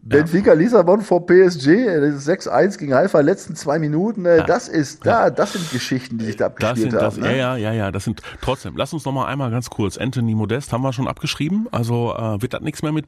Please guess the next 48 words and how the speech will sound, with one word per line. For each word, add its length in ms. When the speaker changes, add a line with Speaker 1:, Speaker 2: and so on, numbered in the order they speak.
Speaker 2:
äh, 200
Anthony 300
Modest, 420
weil, 280
Speaker 1:
Ja, 60
weiß 260
ich 80
nicht, 200
genau. 140
Speaker 2:
weil 160
nach 160
der, 560
äh, 20
nach 140
der 160
Winterpause, 920
äh, 200
wird 100
ja 80
unter 260
Umständen 360
Sebastian 500
Aller 400
schon 220
wieder, 440
äh, 40
eine 460
Rolle 280
spielen 320
können 300
und, 340
äh, 140
Moukoko 580
macht 300
seinen 240
Job, 320
ist 160
zwar 240
jetzt 180
auch 260
nicht 220
so 180
die 220
bahnbrechende 800
Torgefahr 600
in 100
der 100
Box, 340